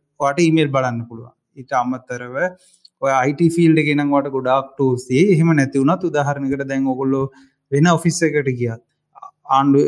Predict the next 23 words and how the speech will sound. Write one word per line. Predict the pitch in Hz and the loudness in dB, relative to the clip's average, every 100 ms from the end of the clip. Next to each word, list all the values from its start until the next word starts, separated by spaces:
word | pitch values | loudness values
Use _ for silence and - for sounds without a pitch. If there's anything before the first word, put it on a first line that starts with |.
| 139 | 0
ගවර්න්මන්ට් | 131 131 135 139 139 139 | 0 0 4 4 2 -2
ඔෆිස් | 139 139 - | -10 -8 -8
එකකට | 131 131 117 | -6 -8 -2
ගියත් | 139 190 | 0 2
ඕගොල්ලන් | 175 147 143 143 | 2 2 2 2
ඇතුළේ | 135 139 131 | 0 -4 -6
තියෙනවා | 127 127 147 | -4 -4 -4
දැන් | 139 135 127 | -4 -4 -6
ෆයිනෑන්ස් | - 139 143 147 147 143 147 | -2 -2 0 0 -2 -4 -14
ඩිවිෂන් | _ 143 139 139 135 | _ -6 -6 -6 -2
එකේ | 135 135 | -2 -2
කට්ටියට | 131 - 135 127 127 | -6 -8 -12 -12 -12
තියෙනවා | 123 131 240 269 _ _ _ _ _ | -12 -6 -6 -6 _ _ _ _ _
සැලරි | - 160 175 180 165 - - - | -2 2 4 4 2 0 -10 -6
හදන්න. | 147 143 123 117 - _ _ _ _ | -2 -2 -2 -4 -12 _ _ _ _
ඒ | 147 | -12
කියන්නේ | - 135 127 123 123 | -12 -16 -16 -14 -16
තමන්ගේ | - 131 131 135 | -12 -10 -6 -6
ඩිපාර්ට්මන්ට් | 127 123 123 120 117 | -4 -4 -4 -12 -12
එකට | 117 120 | -14 -14
අවශ්‍ය | 120 180 | -12 -8
සැලරි | 190 165 160 139 | 0 2 2 2
හදන්න. | 127 117 | -2 -6